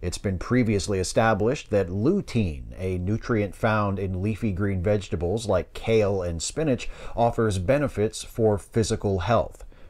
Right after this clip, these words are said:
Now, those same foods have been found to improve neural responses in middle-aged adults. The Illinois study found that adults at the onset of middle age, typically defined as around age forty-five,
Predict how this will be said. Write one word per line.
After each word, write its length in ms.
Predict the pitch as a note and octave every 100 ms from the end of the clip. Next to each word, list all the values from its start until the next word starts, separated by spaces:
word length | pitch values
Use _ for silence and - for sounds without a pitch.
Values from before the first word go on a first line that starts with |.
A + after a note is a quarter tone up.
| -
Now, 400 | F#2+ C3+ C3 A2
those 260 | G#2+ G#2
same 440 | - - A#2+ C3 C3
foods 480 | - F#3+ D3+ B2 -
have 180 | A2+
been 140 | A2+ G#2
found 460 | A#2 B2 B2 A2+ -
to 180 | C3
improve 680 | A2 B2+ - C3+ C3+ C3 -
neural 680 | A2+ B2 D3 G3 B2+ F#2 E2+
responses 840 | F2 - - F2+ D#2 - C#2 -
in 320 | - A2 G2+
middle-aged 640 | G#2 G2+ F#2+ F2 E2+ D#2+
adults. 540 | B2 D#3 C3+ C#2+ - - - - - - -
The 140 | A#2+
Illinois 380 | B2+ C#3 B2+ B2+
study 320 | - G#2 A2
found 420 | - B2+ A2 C#3
that 240 | B2+ A#2 A2
adults 460 | G#2+ F2 A#2 C#3 C3
at 140 | A#2+
the 80 | A#2
onset 500 | G2 C#3 D#3 D#3 C3+
of 100 | G#2+
middle 320 | A#2+ A2 G2
age, 440 | F2 F2 B2+ -
typically 500 | - C3 C#3+ - B2
defined 480 | A2 A2 A2 G2+ B2
as 220 | A#2 A2
around 420 | - A2+ G#2+ G#2 G#2
age 320 | G#2 G2 F2
forty-five, 960 | - G2+ F#2 E2+ - C3 C3 A#2+ A#2